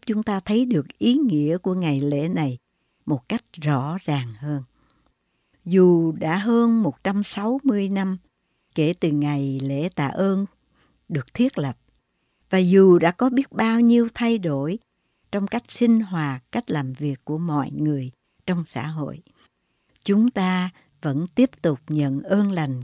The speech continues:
của Đức Chúa Trời. Vì vậy, chúng ta cần dâng lời cảm tạ Ngài. Là cha mẹ, điều chúng ta sung sướng hơn cả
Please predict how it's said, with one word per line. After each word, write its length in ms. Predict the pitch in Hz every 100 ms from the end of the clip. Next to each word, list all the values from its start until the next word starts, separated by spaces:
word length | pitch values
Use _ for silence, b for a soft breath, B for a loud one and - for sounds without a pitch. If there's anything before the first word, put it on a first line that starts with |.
| -
của 300 | 151 143 147
Đức 140 | 190 -
Chúa 140 | 214 214
Trời. 280 | 165 139 120 _ _ _ _ _ -
Vì 120 | 190
vậy, 240 | 180 165 226
chúng 160 | 247
ta 140 | 254 226
cần 340 | 180 156 139
dâng 220 | 190 196
lời 400 | 180 160 143 127 _ _ -
cảm 320 | 151 135 180 -
tạ 240 | 147 127 117
Ngài. 360 | 143 139 120 127 _ _ _ _ _ _ _ _ _
Là 140 | 156 139
cha 280 | - 202 190
mẹ, 360 | 175 143 - _ _ _ _ _ _ _ _
điều 220 | 180 180 175
chúng 220 | 233 247
ta 140 | 240
sung 300 | 220 262 240
sướng 280 | - 247 269
hơn 220 | 285 226
cả 380 | 226 151 143